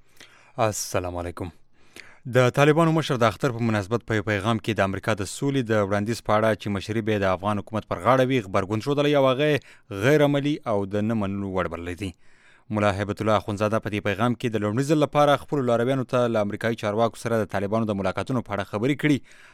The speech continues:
او هغه یې مقدماتي لیدنې بللې دي. د جنوبي اسیا په چارو کې د امریکا د بهرنیو چارو وزارت مرستیال ایلس ویلز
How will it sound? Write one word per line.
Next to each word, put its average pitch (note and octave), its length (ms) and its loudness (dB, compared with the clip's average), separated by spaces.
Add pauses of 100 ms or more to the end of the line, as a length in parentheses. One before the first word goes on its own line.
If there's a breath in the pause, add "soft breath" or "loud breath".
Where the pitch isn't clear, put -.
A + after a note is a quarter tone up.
(140 soft breath)
او G2+ 160 2
هغه F#2+ 180 0
یې G#2 140 0
مقدماتي F2+ 500 -6
لیدنې F#2+ 300 -4
بللې F2 280 -6
دي. F#2+ 80 -4 (800 soft breath)
د A#2 160 2
جنوبي C3 240 2
اسیا A#2+ 180 -2
په A#2+ 120 -6
چارو A#2+ 180 0
کې A2+ 180 -2
د G#2+ 140 4
امریکا G#2+ 260 -2
د G2+ 80 0
بهرنیو G2+ 320 -2
چارو G#2 220 -2
وزارت G2 340 -6
مرستیال A#2 400 -2
ایلس G2 400 -8
ویلز B2 240 -2